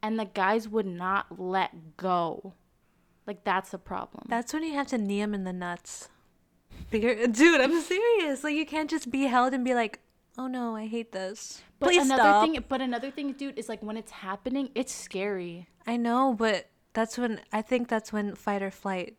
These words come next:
Speaker 2: happens. And that's when it varies for everybody. 'Cause either people freeze up and don't do anything, or people react,
Speaker 1: But
Speaker 2: you
Speaker 1: for the
Speaker 2: know?
Speaker 1: girls that freeze up, it shouldn't be up to them to save themselves. Guy,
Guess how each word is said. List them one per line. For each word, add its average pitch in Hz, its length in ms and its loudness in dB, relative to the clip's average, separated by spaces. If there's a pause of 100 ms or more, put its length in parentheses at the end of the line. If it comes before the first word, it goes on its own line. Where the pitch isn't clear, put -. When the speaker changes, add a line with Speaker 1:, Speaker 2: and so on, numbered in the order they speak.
Speaker 2:
happens. 180 480 -8
And 208 180 0
that's 220 220 4
when 233 80 0
it 196 100 -2
varies 202 320 0
for - 80 -4
everybody. 190 460 0
'Cause 208 160 -4
either 214 200 0
people 214 300 -4
freeze 202 380 0
up 208 160 0
and 208 100 -2
don't 196 160 -2
do 185 140 -8
anything, 214 340 -4
or 208 140 -4
people 202 480 -2 (200)
react, 196 540 2
Speaker 1:
But 190 140 0
Speaker 2:
you 196 60 -2
Speaker 1:
for 185 100 2
the 190 120 4
Speaker 2:
know? 220 80 0
Speaker 1:
girls 202 220 4
that 208 180 0
freeze 208 380 -4
up, 208 320 0
it 214 100 -2
shouldn't 226 280 0
be 214 100 2
up 196 140 0
to 214 80 -4
them 196 180 0
to 202 140 -8
save 190 320 -2
themselves. 185 500 -4 (520)
Guy, 196 320 4